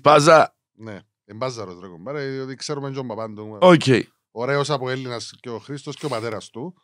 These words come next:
Speaker 2: Λοιπόν, γιατί δεν βάζεις Ιπριάνο και Μαϊόλι, έστω και λίγα λεπτά σαν αλλαγή, να το ζούμε λίγο. Χρήστο μου, απαντήσαμε το πριν. Εντάξει, θέμα του προπονητή. Ίσως ο ίδιος να μην θέλει να ρισκάρει για να μην κατηγορηθεί,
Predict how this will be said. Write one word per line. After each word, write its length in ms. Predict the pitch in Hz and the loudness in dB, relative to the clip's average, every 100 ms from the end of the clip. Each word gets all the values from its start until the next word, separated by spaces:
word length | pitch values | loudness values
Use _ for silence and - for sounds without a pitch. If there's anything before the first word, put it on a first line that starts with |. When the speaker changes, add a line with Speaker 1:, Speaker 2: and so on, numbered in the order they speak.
| _ _ _ _ _ | _ _ _ _ _
Speaker 2:
Λοιπόν, 440 | 117 120 127 107 - _ _ | -14 -8 -8 -8 -14 _ _
γιατί 280 | 117 120 147 | -8 -6 -4
δεν 160 | 165 | -4
βάζεις 320 | 143 160 160 156 | -2 -4 -4 -8
Ιπριάνο 680 | 147 120 123 147 165 180 180 | -10 -6 -4 -2 -4 -6 -8
και 120 | - | -8
Μαϊόλι, 640 | 131 120 117 131 151 160 170 | -6 -6 -6 -6 -4 -6 -6
έστω 360 | 143 - 165 | -8 -10 -12
και 720 | 147 139 123 117 113 107 101 98 | -10 -10 -10 -10 -12 -12 -12 -12
λίγα 240 | 107 143 | -10 -8
λεπτά 320 | 135 107 - 143 | -8 -10 -10 -8
σαν 120 | 151 | -8
αλλαγή, 320 | 147 117 147 | -8 -8 -8
να 100 | 165 | -8
το 80 | 127 | -8
ζούμε 240 | 117 139 | -10 -10
λίγο. 500 | 120 117 117 160 208 _ _ _ _ | -10 -10 -8 -8 -10 _ _ _ _
Χρήστο 240 | 170 - | -10 -4
μου, 200 | 190 180 | -2 -2
απαντήσαμε 680 | 156 - 127 123 156 160 156 | -4 -6 -6 -6 -6 -4 -4
το 140 | 123 107 | -6 -10
πριν. 460 | 156 202 220 196 _ _ _ - | -10 -8 -8 -12 _ _ _ -14
Εντάξει, 300 | 143 - 135 | -12 -10 -10
θέμα 280 | - 180 165 | -6 -6 -4
του 80 | |
προπονητή. 680 | 147 143 131 117 110 185 208 | -6 -6 -6 -10 -10 -10 -10
Ίσως 360 | 170 185 170 156 | -8 -8 -6 -6
ο 60 | 160 | -6
ίδιος 340 | 170 175 160 | -6 -6 -4
να 100 | 143 | -6
μην 100 | 160 | -6
θέλει 200 | 156 165 | -6 -2
να 500 | 156 139 131 123 120 | 0 0 -2 -4 -6
ρισκάρει 400 | 113 - 151 156 | -10 -8 -6 -4
για 100 | 156 | -4
να 100 | 131 | -4
μην 140 | 147 | -6
κατηγορηθεί, 760 | 151 147 147 135 113 127 123 110 | -6 -6 -6 -8 -10 -10 -12 -14